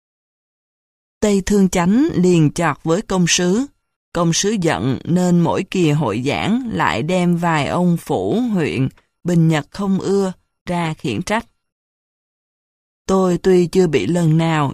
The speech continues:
nhưng cũng cảm thấy đỏ mặt. Ngày kia, nhân gặp công sứ ngồi ở bàn giấy một mình, tôi nói, "Quan lớn cho phép tôi trình bày việc bán rượu công ty.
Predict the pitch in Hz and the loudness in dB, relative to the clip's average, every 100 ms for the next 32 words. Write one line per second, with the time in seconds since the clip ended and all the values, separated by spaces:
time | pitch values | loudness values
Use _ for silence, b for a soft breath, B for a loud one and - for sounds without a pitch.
0 | - 165 170 160 131 113 185 131 175 175 | -2 2 4 2 0 -4 -2 -2 -2 -2
1 | 196 185 85 196 208 110 - _ _ _ | -4 -4 -2 0 0 -2 -8 _ _ _
2 | _ _ _ _ _ _ _ _ _ _ | _ _ _ _ _ _ _ _ _ _
3 | - 196 170 - 208 208 196 b b 180 | -2 0 -2 -4 0 0 0 b b 0
4 | 196 190 175 156 - 180 180 - 180 214 | 4 4 2 -2 0 0 2 0 0 2
5 | 269 180 147 101 170 185 147 151 185 226 | 2 2 0 0 -2 0 0 0 0 0
6 | 170 - 170 160 143 - _ - 156 156 | 0 0 0 2 0 -4 _ -6 -2 -2
7 | 147 156 214 247 _ _ _ _ _ _ | -2 -2 -4 -8 _ _ _ _ _ _
8 | _ _ _ _ _ 185 180 165 170 170 | _ _ _ _ _ -2 0 2 0 0
9 | 208 277 285 269 196 220 - 185 165 180 | 0 -2 -2 -4 -4 -8 -4 -2 -2 -2
10 | 165 156 160 156 143 151 147 - 160 233 | 0 0 0 -2 -4 -4 -6 -4 -4 -4
11 | 247 170 107 - 180 175 175 175 170 | -4 -4 -6 -4 -4 -2 -2 -2 -2